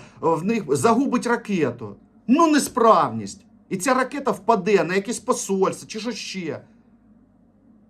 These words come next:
І найбільше, що в, в посольстві там окей, нікого немає вночі.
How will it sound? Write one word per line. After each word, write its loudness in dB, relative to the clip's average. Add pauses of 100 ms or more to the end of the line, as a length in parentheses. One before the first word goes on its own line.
(160)
І 4
найбільше, 2
що -2
в, -2
в 0
посольстві 0
там 0
окей, 0
нікого 0
немає -2
вночі. -8